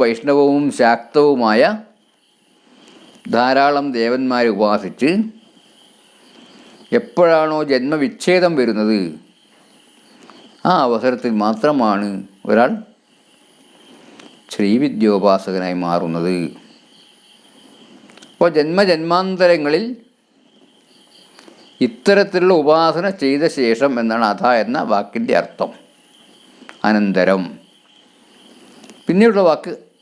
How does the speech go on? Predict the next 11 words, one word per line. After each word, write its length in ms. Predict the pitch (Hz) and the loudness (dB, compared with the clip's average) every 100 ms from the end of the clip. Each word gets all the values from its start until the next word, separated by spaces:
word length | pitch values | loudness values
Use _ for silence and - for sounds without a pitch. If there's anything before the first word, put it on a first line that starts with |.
| _ _ - 123 | _ _ -4 -4
അധഹ 320 | 120 120 127 117 | -2 -2 0 -2
എന്നാണ്, 260 | 98 87 - _ _ _ _ _ _ _ _ _ _ 123 | -6 -12 -16 _ _ _ _ _ _ _ _ _ _ -2
അതുകൊണ്ട് 600 | 135 143 113 98 95 107 104 85 - _ _ _ _ _ _ - _ _ - - - - | 0 0 0 -2 0 0 0 -4 -10 _ _ _ _ _ _ -20 _ _ -20 -20 -12 -2
എന്നാണ് 240 | 117 98 87 | 0 0 -2
അധഹ 200 | 98 107 117 110 | 2 2 2 0
എന്ന 100 | 110 | 0
വാക്കിൻ്റെ 280 | 95 92 98 87 | -2 -2 -4 -2
അർത്ഥം. 200 | - 87 - - | -4 -6 -12 -20
ഇപ്പം 160 | - 120 | 0 0
എന്തുകൊണ്ടാണ്? 640 | 123 143 131 117 104 98 98 87 - _ _ _ _ _ _ _ _ _ _ _ - - _ _ _ - - - _ _ _ _ _ _ - - - - _ _ _ _ - - - - - - - - 147 | 2 0 0 0 0 -2 -4 -8 -12 _ _ _ _ _ _ _ _ _ _ _ -20 -20 _ _ _ -20 -20 -20 _ _ _ _ _ _ -14 -14 -20 -20 _ _ _ _ -20 -20 -20 -20 -20 -20 -20 -12 -2
ജന്മവിച്ഛേദം 840 | 127 147 214 214 214 - 202 196 | 0 2 2 2 0 2 2 2